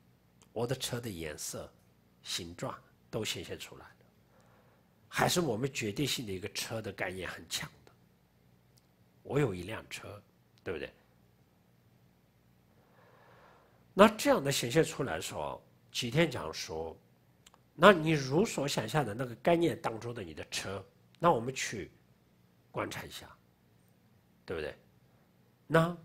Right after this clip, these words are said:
马车轮子是，是不是车？轮子不是车嘛，这是我们人人都知道。轮子也不是车，轴轴也不是车，对不对？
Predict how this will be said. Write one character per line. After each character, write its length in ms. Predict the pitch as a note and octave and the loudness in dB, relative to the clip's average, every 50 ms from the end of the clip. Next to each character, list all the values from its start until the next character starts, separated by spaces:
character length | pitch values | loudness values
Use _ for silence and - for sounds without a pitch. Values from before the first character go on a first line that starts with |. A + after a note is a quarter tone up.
| - | -14
马 240 | - B2+ C3 B2+ A#2+ | -6 2 2 2 2
车 240 | A#2 - - E3+ E3+ | 2 2 4 4 4
轮 360 | D#3+ D3+ C3+ C3 D3 D#3+ F3+ | 4 4 2 2 2 2 2
子 200 | F3+ D#3+ D#3 D3 | 0 0 -2 -2
是， 480 | C3+ - - - D3 C3+ B2+ A2+ G#2+ G#2+ | -2 -2 -2 -2 -2 -2 -2 -2 -4 -4
是 160 | - - - | -2 -2 -2
不 80 | D3+ B2 | -2 -4
是 160 | - A#2+ G#2+ | -6 -6 -6
车？ 340 | - - - E2+ - E2 - - _ _ _ _ _ _ _ _ _ _ _ _ - _ _ _ - | -6 -6 -6 -6 -8 -10 -14 -20 _ _ _ _ _ _ _ _ _ _ _ _ -20 _ _ _ -10
轮 200 | - A2 C#3 E3+ | -2 0 0 0
子 120 | F#3 - F3 | 0 -2 -4
不 80 | C3+ | -6
是 100 | - - - | -6 -8 -8
车 220 | - - - F2+ C#2+ | -8 -8 -8 -8 -8
嘛， 140 | C#2 - - - _ _ | -10 -12 -18 -20 _ _
这 160 | - D#3+ E3 | -4 -4 -4
是 120 | D#3+ - | -4 -6
我 120 | C3 C2+ C2+ | -8 -8 -8
们 160 | C#2+ E2+ F#2 | -8 -8 -8
人 160 | F#2 D#2+ D2+ | -6 -6 -6
人 120 | E2+ D#2 | -8 -8
都 80 | C#2 C#2+ | -10 -12
知 180 | C#2 - - E2 | -14 -14 -16 -16
道。 160 | - - - - - _ _ _ _ _ _ _ _ _ - - - - - _ | -16 -18 -20 -20 -20 _ _ _ _ _ _ _ _ _ -20 -20 -20 -20 -20 _
轮 220 | A#2 C3 D#3 E3+ | -2 0 2 2
子 120 | F3 F3+ F3 | 4 4 6
也 100 | C#3 A#2+ | 6 6
不 140 | A2 A#2+ B2+ | 4 2 -2
是 260 | - - - D3 C3 C3 | -2 -2 -2 -4 -6 -6
车， 340 | - - - D3 C#3+ D3 D3+ - - _ _ _ _ _ _ _ | -8 -4 -2 0 -2 -2 -4 -8 -16 _ _ _ _ _ _ _
轴 220 | _ - A#2+ G#2+ G2+ | _ -2 0 0 0
轴 240 | F#2 A#2 A2 A#2+ D3+ | -2 -2 0 4 6
也 160 | E3 C#3 A2+ | 6 6 4
不 140 | A2 A2+ A2+ | 2 -2 -4
是 160 | - - D3+ | -4 -6 -6
车， 360 | - - - D3 D3 D3 D3+ - - _ - _ _ _ _ _ _ _ _ _ _ _ _ _ _ _ _ _ _ _ _ _ | -6 -2 0 2 2 2 0 -4 -14 _ -20 _ _ _ _ _ _ _ _ _ _ _ _ _ _ _ _ _ _ _ _ _
对 120 | - C#3+ B2 | -2 0 0
不 60 | G#2+ | 0
对？ 180 | F2+ D#2 - | -2 -4 -8